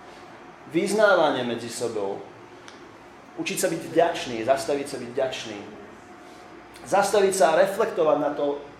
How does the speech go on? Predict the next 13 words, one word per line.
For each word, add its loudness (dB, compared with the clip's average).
kde -6
som, 0
nad -10
osobnou -6
zbožnosťou. -6
Oddych, 2
to, -4
že -2
si -8
oddychnem, -4
toto -4
sú -4
zvyky, -2